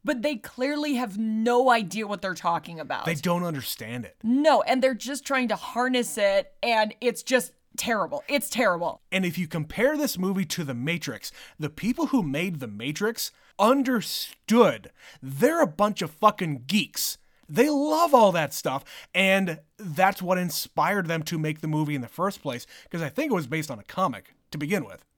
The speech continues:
Speaker 1: No idea, but I,
Speaker 2: Whatever.
Speaker 1: I believe that movie more than I believe this one.
Speaker 2: Fine. Yeah, and exactly. You understand and you believe the characters in The Matrix,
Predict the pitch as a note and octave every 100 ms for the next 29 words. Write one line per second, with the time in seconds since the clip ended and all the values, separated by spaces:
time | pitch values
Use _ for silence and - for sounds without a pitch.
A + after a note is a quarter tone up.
0 | - A3 C#4+ F4 D4+ C4 F3+ A3+ D#3+ C#3
1 | A3 A3+ - C#4 E4 B3+ F#3+ B3+ C4+ G3+
2 | C#4+ C#4+ D#4 F4 A#3+ B3+ C4 B3 B3+ C4
3 | A3 A#3 A#3 - G3+ A#3+ G#3+ G#3+ F#3 G3+
4 | G3 F#3+ F#3 D3+ E3 - C#3 B2+ E3+ B3
5 | F#3+ - A3+ A3 F#3 G#3 G#3 F3 G#3 F3+
6 | F3+ G3+ G3+ B3 B3 A3+ - E3+ F3+ G3
7 | D#3 F3 F#3 D#3+ C3+ D3 G#3+ G#3 E3+ -
8 | D#3 F#3 F3+ F3+ - F#3 G3+ F#3+ D3 D3
9 | D#3 D#3